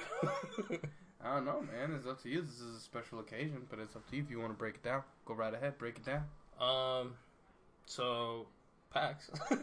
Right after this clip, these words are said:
Speaker 1: <laughs>
Speaker 2: pax!
Speaker 1: We're here. Um, food, bro. I mean, we said we were gonna record there, but obviously that didn't happen. <laughs>
Speaker 2: It's just too chaotic. It's great, you know, especially if we're around food. People love food too much, and they're very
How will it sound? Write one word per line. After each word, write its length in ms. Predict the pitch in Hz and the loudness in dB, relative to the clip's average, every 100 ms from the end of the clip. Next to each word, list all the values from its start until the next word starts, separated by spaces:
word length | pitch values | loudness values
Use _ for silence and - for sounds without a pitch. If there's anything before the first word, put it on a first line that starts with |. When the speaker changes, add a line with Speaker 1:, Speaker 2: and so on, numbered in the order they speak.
| 370 359 269 | 6 4 2
Speaker 1:
<laughs> 680 | - 160 - 151 160 156 | 2 2 2 0 2 10
Speaker 2:
pax! 460 | - 117 - - - 196 226 220 190 147 | 12 12 12 4 -4 -8 -4 -2 -2 2
Speaker 1:
We're 140 | 151 127 | 8 12
here. 360 | 151 143 120 - - - - | 12 12 10 -2 -16 -10 2
Um, 500 | 139 151 143 127 113 - - - | 6 8 8 4 -4 -12 -20 -8
food, 300 | 233 277 156 - - | -2 0 -2 -6 -12
bro. 260 | 107 123 180 196 | -2 0 0 0
I 60 | |
mean, 260 | 160 151 139 | 0 0 0
we 100 | 147 | 0
said 200 | 151 151 | 0 0
we 120 | 165 | 0
were 80 | 165 | -2
gonna 140 | 165 | -2
record 400 | 160 156 160 156 | -2 -2 -2 -2
there, 320 | 107 107 131 143 | -2 -2 -4 -4
but 240 | 113 110 - - - | -6 -6 -10 -20 -8
obviously 320 | 110 113 - | -6 -4 -4
that 160 | 110 113 | -2 -2
didn't 180 | 110 101 | -4 -8
happen. 840 | 104 - 135 139 - 143 - 143 | -8 -8 -8 -8 -8 -4 2 2
<laughs> 60 | - - - | 0 -16 -10
Speaker 2:
It's 120 | 143 | -6
just 160 | 160 156 | -4 -4
too 80 | 156 | -4
chaotic. 640 | 147 123 120 123 113 - - - - | -2 2 4 4 2 -6 -16 -16 -16
It's 100 | - | -10
great, 320 | 117 127 120 | -4 -2 -2
you 80 | 113 | -2
know, 160 | 113 110 | -2 -2
especially 400 | 110 123 120 127 | -2 -6 -4 -4
if 80 | 120 | -2
we're 240 | 120 117 | 0 0
around 320 | 113 113 107 - | 2 0 0 -2
food. 200 | 123 113 | -4 -4
People 220 | 117 107 | -6 -6
love 160 | 104 107 - | -4 -4 -6
food 140 | 117 | -12
too 120 | - 101 | -10 -10
much, 140 | 104 98 | -10 -12
and 100 | 104 | -10
they're 80 | 104 | -8
very 260 | 107 113 | -4 -4